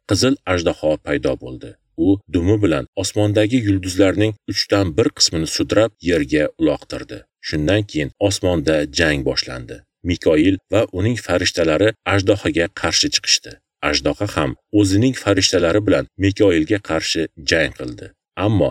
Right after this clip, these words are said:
ajdaho talofat ko'rdi. Unga va uning farishtalariga endi osmonda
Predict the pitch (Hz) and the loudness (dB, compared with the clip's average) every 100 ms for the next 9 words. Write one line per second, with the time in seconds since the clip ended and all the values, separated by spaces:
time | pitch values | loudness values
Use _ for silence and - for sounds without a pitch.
0 | - 90 95 101 95 113 113 - - 87 | -2 -2 2 2 2 2 0 0 -2 0
1 | 80 78 71 - 69 - - _ _ - | 0 -2 -4 -8 -10 -10 -16 _ _ -8
2 | 82 - 82 - - 107 - 98 131 113 | -4 0 0 0 0 0 2 0 0 2
3 | 90 - - 87 - 151 101 - 165 147 | 0 2 2 2 2 2 0 -2 -4 -2
4 | 147 147 - 139 69 67 | -4 -4 -6 -6 -6 2